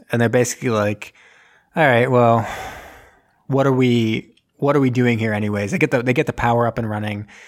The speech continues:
They kinda see the, um, the weird, like, sound that was heard. And, and Doctor Ann Fletcher's like, "That's weird. I'm, I'm so close to decoding this before. You know, I should probably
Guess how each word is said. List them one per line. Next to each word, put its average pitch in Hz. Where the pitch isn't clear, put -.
They 131
kinda 120
see 135
the, 107
um, 107
the 117
weird, 120
like, 101
sound 110
that 165
was 175
heard. 185
And, 117
and 104
Doctor 113
Ann 104
Fletcher's 113
like, -
"That's -
weird. 110
I'm, 117
I'm 117
so -
close 135
to -
decoding 117
this 101
before. 107
You 127
know, 113
I 110
should 113
probably 113